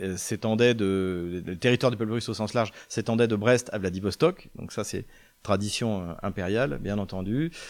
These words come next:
et que l'armée, euh, biélorusse, le cas échéant, aurait été prête à venir, euh, euh, à l'aide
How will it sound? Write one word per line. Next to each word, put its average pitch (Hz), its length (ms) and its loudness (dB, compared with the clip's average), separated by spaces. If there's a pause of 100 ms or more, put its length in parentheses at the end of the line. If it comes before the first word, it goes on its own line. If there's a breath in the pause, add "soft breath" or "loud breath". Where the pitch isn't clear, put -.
(300 loud breath)
et 139 160 6
que 160 120 4
l'armée, 147 440 8
euh, 110 240 8
biélorusse, 104 480 4
le 110 60 2
cas 110 120 2
échéant, 98 480 0
aurait 95 160 0
été - 400 -10
prête 131 320 2
à 104 40 2
venir, 104 460 2
euh, 95 320 2
euh, 87 240 -2
à 101 100 0
l'aide 117 280 2